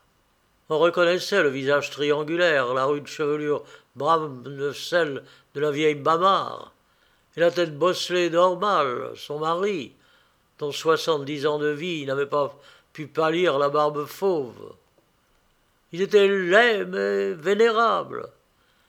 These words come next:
et leur autorité était grande, car ils avaient donné une descendance sans tare.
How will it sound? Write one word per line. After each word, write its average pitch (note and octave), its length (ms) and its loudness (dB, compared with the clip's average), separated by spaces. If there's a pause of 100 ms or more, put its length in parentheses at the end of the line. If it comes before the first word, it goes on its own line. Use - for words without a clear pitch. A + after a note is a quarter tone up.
(160)
et D#3+ 60 -4
leur D#3+ 160 4
autorité D#3+ 500 2
était D#3+ 220 -2
grande, D3 600 0 (480)
car D3 160 0
ils D3 140 0
avaient D3 160 2
donné D3+ 240 4
une C#3 120 -4
descendance D3+ 640 -2
sans D3 260 -6
tare. D3 680 0